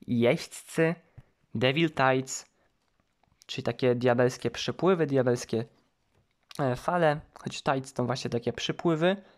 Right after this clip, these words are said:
i nazwa jak najbardziej ma sens, ponieważ przypływają oni do brzegu. E, jest to taki opancerzony wariant zielonopłetwych, którzy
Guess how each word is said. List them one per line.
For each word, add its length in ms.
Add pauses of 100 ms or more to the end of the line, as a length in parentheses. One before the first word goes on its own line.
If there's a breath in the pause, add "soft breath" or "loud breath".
(880 loud breath)
i 140
nazwa 340
jak 140
najbardziej 480
ma 120
sens, 300
ponieważ 580 (180)
przypływają 760
oni 180
do 140
brzegu. 460 (920 loud breath)
E, 340 (800)
jest 180
to 60
taki 300
opancerzony 640
wariant 380
zielonopłetwych, 920 (640 soft breath)
którzy 600